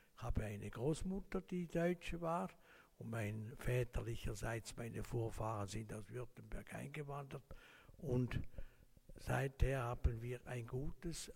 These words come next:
Verhältnis zu Deutschland, ein wirklich gutes. Wenn Sie den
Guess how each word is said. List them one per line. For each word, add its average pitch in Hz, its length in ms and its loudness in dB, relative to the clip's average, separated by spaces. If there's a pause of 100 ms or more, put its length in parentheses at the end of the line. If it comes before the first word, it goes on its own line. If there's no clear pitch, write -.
Verhältnis 147 640 0
zu 127 120 0
Deutschland, 139 880 -2 (420)
ein 123 220 0
wirklich 175 500 2
gutes. - 680 -6 (1500)
Wenn 131 1040 -12
Sie 110 200 -12
den 107 400 -8